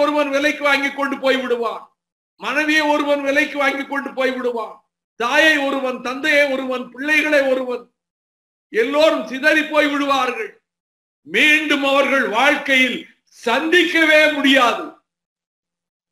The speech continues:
சந்திப்பதற்கான சந்தர்ப்பமே கிடையாது. இதை அடிப்படையாக வைத்துத்தான்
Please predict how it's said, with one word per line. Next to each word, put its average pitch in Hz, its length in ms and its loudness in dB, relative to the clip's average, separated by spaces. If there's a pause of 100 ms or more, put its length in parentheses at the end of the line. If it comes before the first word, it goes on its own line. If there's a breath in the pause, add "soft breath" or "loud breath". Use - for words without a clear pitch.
(160)
சந்திப்பதற்கான 294 1080 -2
சந்தர்ப்பமே 294 760 -2
கிடையாது. 262 560 -4 (1120)
இதை 202 220 -2
அடிப்படையாக 294 840 2
வைத்துத்தான் 285 640 0